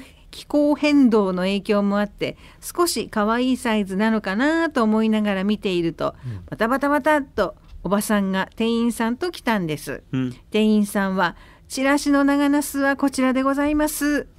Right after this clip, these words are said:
Speaker 1: おばさんは、「どこよ？」「こちらです。これ。」「はい。」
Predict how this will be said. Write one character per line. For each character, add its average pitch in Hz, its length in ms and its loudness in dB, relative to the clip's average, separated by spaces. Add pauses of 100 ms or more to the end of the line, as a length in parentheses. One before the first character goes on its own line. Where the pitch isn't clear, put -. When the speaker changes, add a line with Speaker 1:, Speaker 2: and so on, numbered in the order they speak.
(320)
Speaker 1:
お 175 60 -4
ば 170 120 0
さ 180 180 -2
ん 170 80 -2
は、 156 220 -2 (180)
「ど 285 180 2
こ 392 180 4
よ？」 262 360 2 (560)
「こ 226 140 -4
ち 240 160 -6
ら 240 160 -2
で 254 120 2
す。 262 420 -4 (260)
こ 330 180 -2
れ。」 440 80 2 (680)
「は 214 260 0
い。」 175 200 0